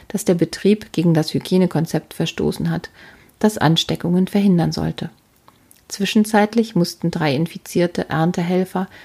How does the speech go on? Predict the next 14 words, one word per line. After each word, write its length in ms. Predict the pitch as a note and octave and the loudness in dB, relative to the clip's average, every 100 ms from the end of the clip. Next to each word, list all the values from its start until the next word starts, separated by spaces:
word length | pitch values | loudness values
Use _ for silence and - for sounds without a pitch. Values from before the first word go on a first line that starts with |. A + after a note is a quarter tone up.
| - | -20
des 140 | - - | -14 0
Gemüsehofs 880 | F3 E3 E3+ G3 G3+ F3 G#3 - - _ _ | 4 4 4 2 0 0 0 -10 -14 _ _
stationär 640 | - F#3+ - F3+ F3 E3+ | -4 -4 2 2 4 2
im 100 | G3 | 0
Krankenhaus 540 | - D3+ - E3 E3+ - | 0 -4 0 -2 -2 -2
behandelt 500 | E3+ D#3+ D#3+ D#3+ E3 | -2 0 0 -2 -6
werden. 300 | D#3+ F3 - _ - _ _ G#3+ | -4 -6 -8 _ -20 _ _ 0
Am 120 | F#3+ | 4
Montag 520 | F3+ F#3 G3+ G3+ - _ - | 6 4 2 -4 -6 _ 0
war 100 | F3+ | 0
es 160 | - | 2
noch 160 | E3+ B2 | 0 2
eine 180 | D3 E3+ | -2 -2
Person, 440 | D#3+ E3+ E3+ | -2 -2 -4